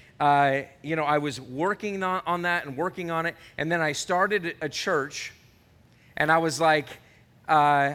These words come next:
<laughs> I, I cannot ask anybody else to do something that I am not doing. So there's great motivation behind it to begin giving. And so that's,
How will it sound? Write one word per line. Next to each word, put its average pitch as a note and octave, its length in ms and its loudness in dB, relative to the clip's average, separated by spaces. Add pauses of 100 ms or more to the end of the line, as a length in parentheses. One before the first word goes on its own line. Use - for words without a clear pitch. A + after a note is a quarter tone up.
<laughs> - 100 -20
I, F3+ 240 -2
I F#3 100 4
cannot F#3 400 0
ask F3 360 2
anybody E3+ 480 -2
else E3+ 220 0
to D#3+ 100 -8
do D#3 160 -2
something D#3 360 -4
that D3 120 -2
I E3 140 2
am D#3 160 -2
not D#3 280 -2
doing. D3+ 240 -4
So D#3 140 -6
there's D3 200 -6
great E3+ 440 -2
motivation D#3+ 720 -4 (300)
behind D#3+ 420 -4
it A#2+ 260 -8 (460)
to F3+ 140 -6
begin D#3+ 460 -4
giving. D3 340 -4 (1800)
And A#2+ 100 -12
so E3 120 -2
that's, F3+ 340 0